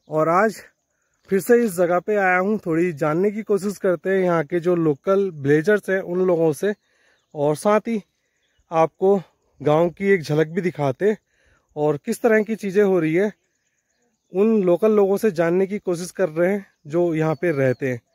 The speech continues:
तो चलते हैं थोड़ी आगे की तरफ, कुछ लोग दिखाई भी दे रहे हैं तो इन्हीं से थोड़ी जानने की कोशिश करेंगे कि क्या चीज़ें हैं इस जगह पे। अभी presence में किस तरह की movement अभी tiger इस जगह पे कर रहा है, टाइगर ही मूवमेंट कर रहा है या उसके साथ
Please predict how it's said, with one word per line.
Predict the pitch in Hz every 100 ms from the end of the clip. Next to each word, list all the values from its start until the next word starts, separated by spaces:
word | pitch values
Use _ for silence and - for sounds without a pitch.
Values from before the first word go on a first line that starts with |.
| _ _ _ -
तो | 180
चलते | 190 175 233
हैं | 233
थोड़ी | 226 220
आगे | 170 170 190
की | 208
तरफ, | 196 196 -
कुछ | 180 170
लोग | 180 147
दिखाई | 135 151 180
भी | 196
दे | 165 160
रहे | 170
हैं | 175
तो | 180 156
इन्हीं | 165
से | 175 170
थोड़ी | 165 165
जानने | 147 143 160 165
की | 165
कोशिश | 147 135 147
करेंगे | - 147 143 160
कि | 196 _ _ _ _ _ 180 175
क्या | - 180
चीज़ें | 170 165 151 170
हैं | 151 175
इस | 165 143
जगह | 151 139
पे। | 131 160
अभी | 147 156
presence | 156 139 151 151 -
में | 165
किस | - 160
तरह | 165 151
की | 139 156
movement | 143 143 170 165 _ _ _ _
अभी | 151 151 185
tiger | 180 147 143 170
इस | 170 147
जगह | 151 147
पे | 170
कर | 151 147
रहा | 135 135
है, | 151 - _ _ _ _ _
टाइगर | 160 156 170 220
ही | 233
मूवमेंट | 220 208 214 214
कर | 190
रहा | 175 185
है |
या | 190 190
उसके | - 196
साथ | 185 175